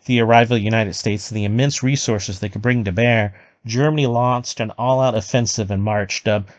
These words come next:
the Spring Offensive. At first, this last-ditch effort appeared to be on the verge of success. Ultimately, the advance stalled, and the Allies steadily pushed back their foes,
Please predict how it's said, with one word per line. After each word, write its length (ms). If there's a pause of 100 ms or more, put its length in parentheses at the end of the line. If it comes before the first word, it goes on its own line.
(100)
the 80
Spring 320
Offensive. 600 (480)
At 180
first, 540
this 220
last-ditch 680
effort 240
appeared 300
to 60
be 120
on 60
the 80
verge 320
of 80
success. 580 (680)
Ultimately, 680
the 160
advance 340
stalled, 440 (120)
and 80
the 120
Allies 480
steadily 440
pushed 440
back 260 (120)
their 100
foes, 360